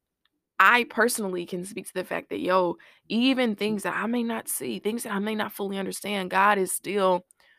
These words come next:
freeing me from and helping me release in my life. Could be insecurities, could be pain, could be grudges, could be frustrations, could be expectations. God is helping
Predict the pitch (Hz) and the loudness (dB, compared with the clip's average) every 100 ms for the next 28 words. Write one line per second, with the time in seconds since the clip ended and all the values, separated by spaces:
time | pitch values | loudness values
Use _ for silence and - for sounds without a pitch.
0 | _ _ - - 220 247 214 190 - 175 | _ _ -10 -2 0 2 0 -2 -4 -4
1 | 165 165 190 175 - 190 190 180 180 - | -2 -4 -2 -2 -2 -2 -2 -2 -6 -10
2 | _ _ 175 175 185 254 233 - 180 - | _ _ -2 0 0 -2 -4 -4 -8 -8
3 | - 147 - - - _ _ _ _ _ | -10 -10 -10 -12 -20 _ _ _ _ _
4 | _ _ _ _ 240 240 214 - - - | _ _ _ _ -6 -2 -2 -4 -8 -10
5 | 220 240 - - 226 233 - 185 185 185 | -10 -10 -12 -12 -10 -10 -12 -10 -6 -6
6 | 180 180 185 _ _ _ _ _ _ _ | -6 -10 -14 _ _ _ _ _ _ _
7 | _ 233 220 170 185 196 208 196 170 - | _ -4 -4 -6 -2 0 0 0 -2 -4
8 | 202 202 190 - - _ - 190 - 190 | -6 -4 -4 -6 -14 _ -4 -4 -2 -2
9 | 196 - - 143 196 - - _ _ _ | -2 -4 -8 -10 -14 -18 -20 _ _ _
10 | _ _ _ _ - 233 220 202 - 185 | _ _ _ _ 0 0 2 -2 -2 -6
11 | 196 196 170 - - - 170 202 233 214 | -4 -4 -6 -10 -16 -2 4 6 6 2
12 | 208 208 - 190 180 | 0 -2 0 -4 -4